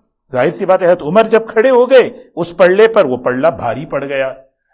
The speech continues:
फिर उसके बाद हजरत उस्मान को लाया गया। ये तीन, हजरत हुजूर सल्लल्लाहु अलैहि वसल्लम, हजरत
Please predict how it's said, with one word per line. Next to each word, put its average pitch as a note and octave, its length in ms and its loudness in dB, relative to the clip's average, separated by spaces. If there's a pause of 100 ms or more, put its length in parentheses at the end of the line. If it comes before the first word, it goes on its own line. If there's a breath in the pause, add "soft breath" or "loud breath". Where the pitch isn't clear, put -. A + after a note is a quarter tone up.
(180)
फिर C#4+ 160 0
उसके A#3+ 300 -2
बाद A3+ 220 4
हजरत F#3 320 0
उस्मान D3 680 -6
को F3 140 -8
लाया A2 280 -4
गया। F#2 300 -18 (140)
ये D#3+ 100 -6
तीन, B3 500 -6 (380 loud breath)
हजरत C3 320 -4 (180)
हुजूर D#3+ 280 -6
सल्लल्लाहु F3+ 420 -2
अलैहि F3+ 100 -4
वसल्लम, F#3 440 -10
हजरत A#2 400 -6